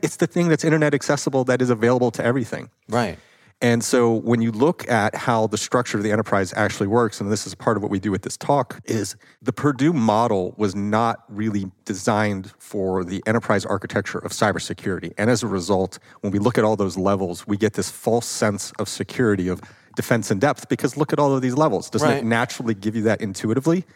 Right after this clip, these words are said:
Speaker 1: And the reality is, from an attacker perspective, there's only three parts to your enterprise. The I T, which we were just describing, which is the most common attack vector, then beachhead systems, right? That's that D M Z. Those are the high-level control systems that typically speak the same operating systems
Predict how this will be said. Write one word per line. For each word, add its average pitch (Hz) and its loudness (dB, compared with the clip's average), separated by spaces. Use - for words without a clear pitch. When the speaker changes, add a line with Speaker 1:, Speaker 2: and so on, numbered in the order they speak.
Speaker 1:
And 120 2
the 120 2
reality 139 4
is, 113 4
from - -4
an 110 2
attacker 139 0
perspective, 104 -4
there's 101 -6
only 156 2
three - -4
parts 92 -2
to - -6
your 92 -2
enterprise. 82 -6
The 120 4
I 123 6
T, 120 0
which 113 -4
we 110 0
were 107 0
just 104 0
describing, 104 2
which 98 -4
is - -6
the 101 -2
most 101 0
common 113 2
attack - -2
vector, 82 -6
then 117 2
beachhead 98 0
systems, - -8
right? 98 0
That's 110 0
that 98 -2
D 107 2
M 98 0
Z. 90 -2
Those 107 2
are 113 2
the 98 0
high-level 110 0
control 107 -4
systems 95 -6
that 101 0
typically 175 0
speak - -4
the - -2
same 117 2
operating 107 2
systems 104 -4